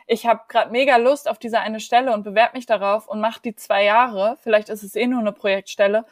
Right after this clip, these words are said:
und mach danach was ganz anderes. Also ich glaub,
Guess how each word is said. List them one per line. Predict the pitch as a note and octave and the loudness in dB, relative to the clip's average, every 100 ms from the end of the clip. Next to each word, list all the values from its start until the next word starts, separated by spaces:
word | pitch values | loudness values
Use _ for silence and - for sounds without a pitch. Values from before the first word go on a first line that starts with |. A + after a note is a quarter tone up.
| _ _ | _ _
und | A3 | 0
mach | A3 A#3 | 2 2
danach | - A#3 A3+ A3+ | 2 2 2 2
was | G#3+ - | -2 0
ganz | G#3+ G#3 | -2 0
anderes. | - A3 G#3 F3 F3+ - _ _ _ | -2 -2 -6 -6 -8 -12 _ _ _
Also | - G#3 | 0 2
ich | A3+ - | 0 2
glaub, | G#3+ A3 A#3 | 6 6 6